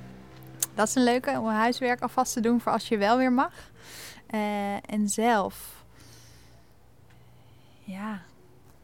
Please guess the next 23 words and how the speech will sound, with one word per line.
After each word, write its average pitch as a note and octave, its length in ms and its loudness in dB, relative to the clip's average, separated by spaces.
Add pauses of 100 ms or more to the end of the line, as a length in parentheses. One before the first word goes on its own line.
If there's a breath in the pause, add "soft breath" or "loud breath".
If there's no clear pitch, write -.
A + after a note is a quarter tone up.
(180)
er F#3 200 -12
zijn, F#3+ 500 -8
ja, G3+ 220 -10
ik - 180 -14
heb G3+ 200 -6 (320)
niet G#3 220 0
echt - 220 -8
een G#3 160 0
lijstje G#3+ 360 0
met, G#3+ 300 -2
met G#3+ 440 -4
masturbatietips, G#3 1080 -4
maar F3+ 140 -8
er F3+ 100 -10
zijn G3 300 -6
echt - 220 -12
wel, G#3 300 -4
eh, G#3 400 -4 (800 soft breath)
als G3 180 -12
je G3+ 340 -2
Mandy G3 600 0
Ronda A3+ 520 2
op A3 140 -10